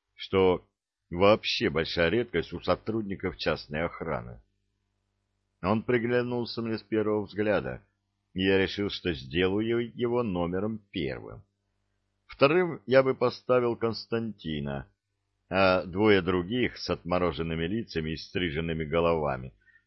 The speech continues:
э, были в моём понимании не более чем халдеями, могущими пригодиться только в критической ситуации, э, в качестве зубастых цепных собак. Но я очень надеялся, что такого случая им не представится.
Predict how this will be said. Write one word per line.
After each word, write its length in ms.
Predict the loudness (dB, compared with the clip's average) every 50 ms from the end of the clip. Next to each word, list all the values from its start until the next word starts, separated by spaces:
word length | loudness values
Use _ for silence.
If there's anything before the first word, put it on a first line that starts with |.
| _
э, 240 | -8 -6 -4 -4 -4
были 320 | -4 -2 0 2 2 4 2
в 140 | 2 2
моём 360 | 0 0 0 0 0 0 -4 -2
понимании 680 | 0 0 2 2 0 0 0 0 0 0 0 -2 -2
не 100 | -2 -2
более 260 | -2 0 0 0 0
чем 200 | 0 -2 -4 -6
халдеями, 960 | -6 -2 -2 0 0 0 -2 -4 -2 0 2 2 2 0 -4 -6 -10 -12 -14 _ _ _ _ _ _ _ _ _ _ _ _ -6
могущими 680 | 0 2 4 4 4 2 0 -2 -4 -4 -2 -2 -4
пригодиться 640 | -4 -2 -2 2 2 2 2 2 -2 -6 -6 -12 -4
только 340 | -4 -4 -4 -2 -4 -6
в 60 | -6 -2
критической 760 | -4 -4 -4 -4 -8 -10 -8 -10 -12 -12 -8 -8 -8 -8
ситуации, 760 | -6 -8 -12 -6 -2 0 0 0 -2 -2 -6 -4 -4 -4 -6 -8 _ _ _ _ _ _ _
э, 60 | -4
в 120 | -4 -4 0
качестве 640 | 0 0 0 2 -4 -8 -8 -6 -2 -2 -2 -2
зубастых 800 | -2 -6 -8 -6 -6 -6 2 4 4 4 4 0 -8 -10 -10 -10 -10 _ _
цепных 440 | -6 -6 -6 -4 -6 -8 -8 -8 -8
собак. 400 | -6 -6 -6 -4 -4 -6 -8 -8 _ _ _ _ _ _ _ _ _ _ _ _ _ _ _ _ _ _ _ _ _
Но 180 | -6 -2 0 2
я 180 | 4 4 4 4
очень 300 | 2 0 -4 -6 -6 -4
надеялся, 720 | -6 -6 -2 2 4 4 4 4 2 -2 -10 -10 -10 -10
что 220 | -10 -8 -10 -8
такого 360 | -8 -8 -8 -6 -4 -2 -2 -2
случая 360 | -4 -6 -10 -10 -8 -8 -8
им 140 | -6 -6 -8
не 120 | -8 -8
представится. 1000 | -10 -10 -12 -12 -12 -14 -16 -10 -8 -8 -8 -8 -10 -14 _ -20 -20 -20 -20